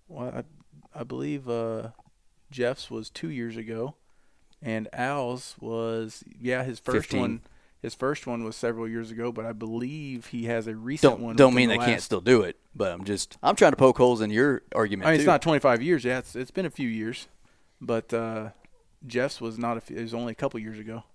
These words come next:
Speaker 2: Which I realize one of my picks is an older fella, too. So
Speaker 1: I don't know lie. Al, Al's my, uh,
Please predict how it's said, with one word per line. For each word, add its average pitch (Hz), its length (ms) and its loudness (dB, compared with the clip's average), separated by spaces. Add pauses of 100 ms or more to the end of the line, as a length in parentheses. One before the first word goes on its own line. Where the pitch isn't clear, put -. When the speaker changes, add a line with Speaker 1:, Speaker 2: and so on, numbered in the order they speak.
(120)
Speaker 2:
Which 139 180 6
I 131 40 12
realize 120 580 8 (240)
one 120 160 4
of 110 40 2
my 113 120 6
picks 107 280 2
is 95 140 -2
an 95 80 -4
older 95 240 0
fella, 87 300 0
too. 95 340 0 (680)
So 90 360 2 (480)
Speaker 1:
I 175 80 4
don't 247 140 6
know 180 100 4
lie. 180 180 6
Al, 139 300 2
Al's 185 300 0
my, 170 340 -4
uh, 143 260 -2